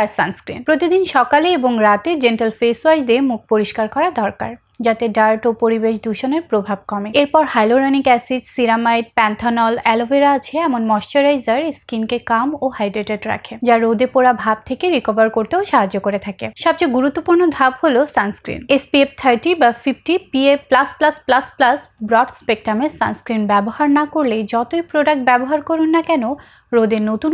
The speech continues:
করে আবার দাগ হবে। দাগ হালকা করতে ভিটামিন সি, নায়াসিনামাইড, আরবিউটিন, ট্রাইনেক্সিমিক অ্যাসিড বা লাইকোরিস এক্সট্রাক্টযুক্ত প্রোডাক্ট রুটিনে অ্যাড করলে এগুলো দাগ কমাতে কাজ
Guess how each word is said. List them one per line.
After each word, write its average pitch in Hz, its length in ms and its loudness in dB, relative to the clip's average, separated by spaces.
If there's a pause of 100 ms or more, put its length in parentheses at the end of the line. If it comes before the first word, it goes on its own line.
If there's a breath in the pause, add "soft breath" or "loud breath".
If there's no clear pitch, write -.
করে 254 180 4 (220)
আবার 208 180 0 (100)
দাগ 202 120 -2 (100)
হবে। 220 160 -6 (140)
দাগ 294 120 4 (120)
হালকা 247 380 0
করতে 359 240 -2 (140)
ভিটামিন 233 360 -2 (100)
সি, 247 160 -2 (220)
নায়াসিনামাইড, 226 800 -2 (160)
আরবিউটিন, 226 560 -2 (120)
ট্রাইনেক্সিমিক 220 680 0
অ্যাসিড 254 380 -2 (120)
বা 214 100 2 (480 loud breath)
লাইকোরিস 311 460 2 (100)
এক্সট্রাক্টযুক্ত 277 600 -2 (140)
প্রোডাক্ট 262 380 0 (120)
রুটিনে 233 320 -2 (140)
অ্যাড 220 180 2 (120)
করলে 240 240 2 (100)
এগুলো 214 200 -4 (120)
দাগ 208 220 0
কমাতে 277 300 -2 (160)
কাজ 202 120 0